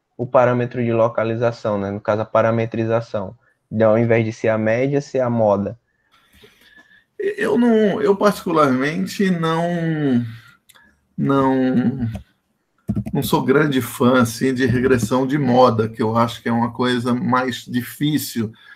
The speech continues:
Speaker 2: de você fazer, né? É, o que eu posso lhe dizer é, é o seguinte,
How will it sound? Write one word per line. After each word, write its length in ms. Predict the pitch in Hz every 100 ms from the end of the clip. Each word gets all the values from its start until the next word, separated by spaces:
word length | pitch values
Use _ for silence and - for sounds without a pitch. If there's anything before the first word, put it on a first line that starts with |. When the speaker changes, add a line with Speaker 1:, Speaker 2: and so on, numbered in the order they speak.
| - _ -
Speaker 2:
de 140 | 120
você 400 | 120 123 - 120
fazer, 640 | - 123 107 98 110 110
né? 200 | 143 180 180 - - - _
É, 640 | 131 113 110 107 107 107 110 - _ - - - -
o 200 | - 196
que 360 | - 208 185 156
eu 160 | - 117
posso 440 | 135 127 - 131
lhe 180 | 117 120
dizer 760 | 120 117 104 123 170 180 143 117 _ _ -
é, 320 | 127 127 123 -
é 60 |
o 80 | 131
seguinte, 880 | - 175 156 123 113 113 - 113